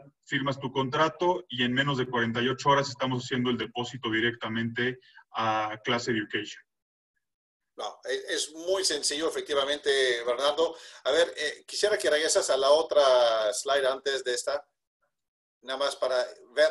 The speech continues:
Speaker 2: algu-, revisar algunos números. A ver, el primero es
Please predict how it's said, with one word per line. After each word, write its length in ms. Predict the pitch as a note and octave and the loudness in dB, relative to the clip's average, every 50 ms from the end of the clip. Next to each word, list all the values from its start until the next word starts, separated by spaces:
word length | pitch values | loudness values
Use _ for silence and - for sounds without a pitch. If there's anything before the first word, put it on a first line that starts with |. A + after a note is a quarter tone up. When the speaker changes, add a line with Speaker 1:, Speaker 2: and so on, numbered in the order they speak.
| D#3 | 4
Speaker 2:
algu-, 380 | D3 C#3+ C#3+ D#3 - C3+ C3 B2+ | 0 -2 -2 -4 -8 -12 -10 -8
revisar 320 | C3+ C#3+ C#3+ C#3+ - F#3 | -6 -2 -2 2 2 2
algunos 300 | F3 D#3+ D3 D#3 D3+ C#3+ | 0 0 -2 -4 -4 -4
números. 400 | C#3 B2+ A#2+ A2+ A#2+ - - - - - - - - - _ | -4 -8 -8 -8 -8 -10 -12 -14 -14 -20 -20 -20 -20 -6 _
A 80 | C#3+ | 2
ver, 180 | D#3 E3 - - - - - _ _ - | 4 4 4 2 -2 -14 -20 _ _ -6
el 160 | D3+ D3+ - | -6 -6 -2
primero 500 | - F3+ F3+ G3+ G#3+ G#3 G#3 G#3 G3+ G3+ | -4 0 2 4 4 6 6 4 4 2
es 500 | - D3+ E3 F3+ F3+ - - - - _ | 2 4 4 4 4 2 -2 -4 -6 _